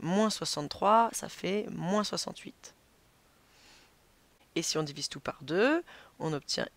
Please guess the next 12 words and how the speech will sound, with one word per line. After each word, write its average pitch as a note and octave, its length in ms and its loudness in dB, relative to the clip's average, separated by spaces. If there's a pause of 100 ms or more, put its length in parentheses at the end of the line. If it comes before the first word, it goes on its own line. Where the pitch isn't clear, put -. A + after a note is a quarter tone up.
x - 440 -4 (100)
est F#3 60 -2
supérieur D#3+ 880 0
à C#3+ 280 2 (140)
cinquante-huit F#3+ 580 -2
divisé E3 300 -4
par D3 240 0
deux, D3+ 340 -4
ça - 140 -6
fait - 120 -20 (100)
moins F#3+ 160 2
vingt-neuf. E3+ 680 -2